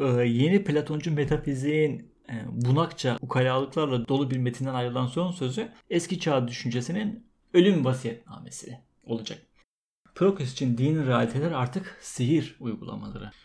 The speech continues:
olacak. Yunan düşüncesi bir zamanlar rasyonalist tutumu ile kendisini mitolojiden kurtarmıştı.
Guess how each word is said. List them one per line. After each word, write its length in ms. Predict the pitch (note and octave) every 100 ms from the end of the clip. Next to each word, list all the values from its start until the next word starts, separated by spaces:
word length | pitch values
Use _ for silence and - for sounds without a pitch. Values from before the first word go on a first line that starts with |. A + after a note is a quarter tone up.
| _
olacak. 500 | - B2 A#2 F3+ F#3+ -
Yunan 240 | F#3 G3+
düşüncesi 680 | F3 C#3 B2+ C3 - G#3+ - - _ _ -
bir 180 | D#3 F#3
zamanlar 540 | D3 B2 A#2+ D#3 G3+
rasyonalist 680 | C#3+ C#3 C3 D#3 D#3+ F#3+ F#3+
tutumu 340 | - - D#3
ile 420 | F#3 A#2 F#3+ A#3 - _ -
kendisini 500 | - D3+ D3 E3+ F#3+
mitolojiden 640 | F3 E3+ C3+ A#2+ A#2+ D3
kurtarmıştı. 720 | B2+ - C3 B2 B2 B2+ B2+